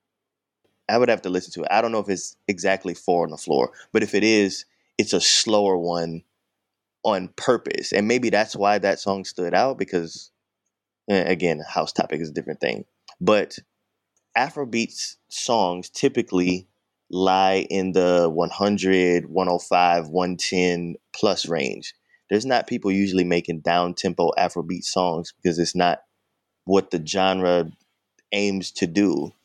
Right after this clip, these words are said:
And again, maybe he's trying to reinvent Afrobeats, maybe,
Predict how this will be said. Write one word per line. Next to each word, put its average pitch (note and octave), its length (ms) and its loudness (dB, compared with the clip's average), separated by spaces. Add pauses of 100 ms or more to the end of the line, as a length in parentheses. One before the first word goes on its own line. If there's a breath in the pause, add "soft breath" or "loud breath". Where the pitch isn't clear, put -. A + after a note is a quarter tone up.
(160)
And F2 80 0
again, F#2+ 320 0
maybe G2+ 300 2
he's A2+ 160 -6
trying A#2+ 260 0
to - 80 -6
reinvent G#2+ 800 0 (760)
Afrobeats, G3+ 840 2
maybe, C4+ 840 4